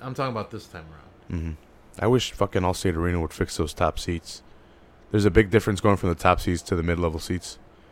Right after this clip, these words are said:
Speaker 2: But I guess that's why you pay more, right?
Speaker 1: Yeah, I guess. I don't know. I don't, I typically don't have a problem.
Speaker 2: Well, I'm bigger than you, so, you know, I'm a little bit more uncomfortable than you are.
Speaker 1: That's true.
Speaker 2: And I try to be considerate of people. I got a big back and big shoulders, so I'm always, like, take up a lot of room.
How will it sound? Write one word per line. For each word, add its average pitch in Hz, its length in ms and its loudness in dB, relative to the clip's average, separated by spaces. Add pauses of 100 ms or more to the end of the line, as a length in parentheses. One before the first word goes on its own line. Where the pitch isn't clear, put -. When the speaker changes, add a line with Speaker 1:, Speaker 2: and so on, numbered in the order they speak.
(140)
Speaker 2:
But 98 100 4
I - 20 4
guess 98 140 2
that's 98 160 -2
why 92 80 4
you 87 60 0
pay 85 180 0
more, 80 200 0
right? 80 160 -2 (360)
Speaker 1:
Yeah, 123 240 -8
I 113 100 -8
guess. 87 280 -18
I 143 120 2
don't 139 140 0
know. 101 160 -6 (120)
I 123 140 -4
don't, 123 300 -6 (120)
I 107 260 -12
typically 90 360 -16
don't 82 140 -20
have 82 100 -20
a 78 200 -20
problem. 87 200 -20 (480)
Speaker 2:
Well, 139 300 10
I'm 120 180 8 (100)
bigger 113 220 8
than 92 160 4
you, 95 160 2
so, 85 400 2
you 104 120 0
know, 87 200 0 (100)
I'm 90 120 2
a - 20 4
little 92 160 6
bit 98 140 2 (160)
more 95 500 6 (100)
uncomfortable 95 640 2
than 87 140 0
you 87 140 0
are. 87 160 2 (220)
Speaker 1:
That's 95 220 -14
true. 85 180 -18 (160)
Speaker 2:
And 95 120 4
I 92 40 4
try 101 180 8
to 95 80 6
be 92 80 0
considerate 92 520 4
of 82 80 0
people. 98 180 6
I 107 60 10
got 120 100 8
a 92 60 6
big 80 260 4
back 90 300 2
and 80 140 -4
big 87 160 0
shoulders, 87 460 4
so 90 120 0
I'm 90 120 2
always, 90 220 0
like, 85 180 -2
take 107 140 4
up 110 140 8
a - 40 10
lot 98 160 10
of 92 60 6
room. 92 240 4